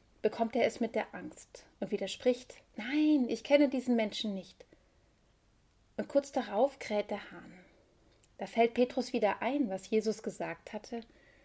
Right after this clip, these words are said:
und er weint bitterlich. Die Kinder und Jugendlichen verstehen meist sehr gut, warum Petrus danach so bitterlich weint. Es ist das Gefühl,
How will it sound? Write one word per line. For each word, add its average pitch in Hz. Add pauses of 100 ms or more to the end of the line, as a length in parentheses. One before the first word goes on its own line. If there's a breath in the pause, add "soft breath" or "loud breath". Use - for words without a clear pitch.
(300 soft breath)
und 208
er 180
weint 196
bitterlich. - (1500 soft breath)
Die 220
Kinder 269
und 247
Jugendlichen 247
verstehen 240
meist 220
sehr 202
gut, 269
warum 233
Petrus 208
danach 208 (440 loud breath)
so -
bitterlich 226
weint. 196 (960 soft breath)
Es 208
ist 262
das 269
Gefühl, 240